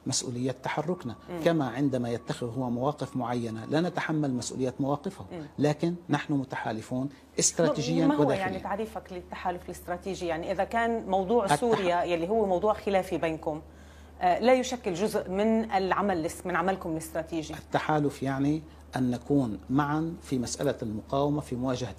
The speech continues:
Speaker 1: إسرائيل
Speaker 2: مم.
Speaker 1: والمشروع
Speaker 2: طب ما أنت
Speaker 1: الإسرائيلي.
Speaker 2: تقول أنكم تواجهون اليوم المحور الإسرائيلي، هذا جزء من،
Speaker 1: نعم.
Speaker 2: من، من العمل
Speaker 1: من ق-،
Speaker 2: الاستراتيجي.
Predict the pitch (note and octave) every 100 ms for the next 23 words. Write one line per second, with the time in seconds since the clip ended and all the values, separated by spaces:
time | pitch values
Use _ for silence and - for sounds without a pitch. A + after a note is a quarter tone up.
0 | E3 - C#3 C3 D3 E3+ E3+ F3+ C3+ B2+
1 | A#2+ D3 D3 - E3+ A#3+ D4+ A3 - F#4
2 | E4 D#4+ D4+ C#4 C#4 C4+ D4 C#4 A#3 G#3
3 | G#3+ A#3 A3 G#3 A3+ A3 G3+ - G3+ G3
4 | G3 F#3 - - F#3+ G3 A3 C4+ A3 A3
5 | F3 D#3+ G3+ G#3 F#3+ G3 F#3+ A3+ G3 G3+
6 | G3 E3